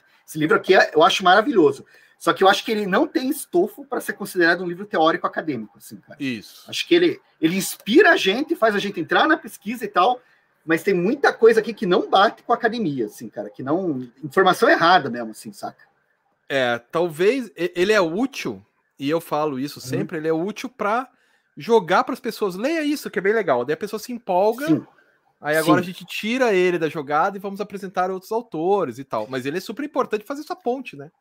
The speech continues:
Speaker 1: Sim, até porque a, a versão que ele dá aqui, que ele faz uma versão tipo dicionário, lembra? Que é logo no começo, assim, "Ah, o que que são quadrinhos?" Todo mundo implica porque a, a, a, o que ele,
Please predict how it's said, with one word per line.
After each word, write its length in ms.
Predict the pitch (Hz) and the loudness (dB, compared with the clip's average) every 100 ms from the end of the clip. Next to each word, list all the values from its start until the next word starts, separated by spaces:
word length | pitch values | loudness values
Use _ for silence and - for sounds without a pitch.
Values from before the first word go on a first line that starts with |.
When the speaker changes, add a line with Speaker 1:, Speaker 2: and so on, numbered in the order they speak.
| _ | _
Speaker 1:
Sim, 580 | - - - 151 135 262 - | -20 -18 -8 -6 -4 -8 -4
até 240 | - 262 | 2 2
porque 240 | 247 - | 2 0
a, 240 | - 165 - | 4 4 4
a 60 | 156 | 0
versão 420 | 151 147 - 285 | 2 0 2 2
que 80 | 320 | 4
ele 140 | 196 160 | 2 4
dá 120 | 165 | 4
aqui, 160 | 156 | 4
que 120 | 196 196 | -6 -4
ele 80 | 180 | 2
faz 260 | 185 208 | 4 4
uma 120 | 190 | 2
versão 240 | 143 135 165 | 0 -2 -4
tipo 240 | 170 - | -6 -8
dicionário, 500 | 131 131 151 143 127 | -12 -6 0 2 2
lembra? 320 | 113 147 147 | 2 2 0
Que 80 | - | -2
é 40 | 139 | 4
logo 220 | 247 262 | 4 4
no 80 | 240 | -4
começo, 400 | 208 160 131 131 | 0 2 0 -4
assim, 260 | - 127 101 | -12 -12 -2
"Ah, 280 | 220 233 196 | 2 4 2
o 40 | |
que 120 | - | -2
que 100 | - | -12
são 140 | - 202 | -6 0
quadrinhos?" 400 | 180 156 151 - _ _ _ _ _ _ - | 2 4 0 -4 _ _ _ _ _ _ -4
Todo 240 | 294 320 | 2 2
mundo 220 | 277 302 | 2 2
implica 460 | 220 139 185 254 262 | 0 0 -4 -2 -2
porque 300 | - 180 185 | -4 0 2
a, 220 | 175 147 | 2 0
a, 140 | - 151 143 | 0 0 0
a, 120 | - - | -12 -14
o 100 | 135 | -16
que 200 | _ 214 | _ -4
ele, 240 | 311 294 | -4 -6